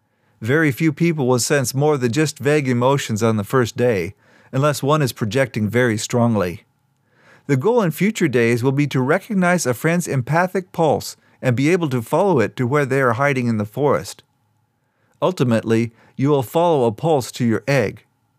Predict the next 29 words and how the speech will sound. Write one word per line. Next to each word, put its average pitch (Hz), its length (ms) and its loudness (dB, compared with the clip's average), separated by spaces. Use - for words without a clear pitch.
Don't 147 220 0
worry, 147 400 2
by 120 140 2
the 120 140 0
time 180 260 0
the 170 120 2
egg 147 180 0
hunt 151 200 0
begins, 113 600 0
you 151 120 0
will 185 80 2
have 175 80 0
had 131 240 2
more 165 280 2
than 151 160 0
enough 131 360 0
practice 143 600 -4
with 117 200 -2
your 117 120 0
fellows 104 560 0
that 127 180 0
it 123 60 4
will 127 120 2
be 117 140 0
simple 147 380 -2
to 117 120 -8
find 110 340 0
your 101 160 -4
egg. 87 420 -2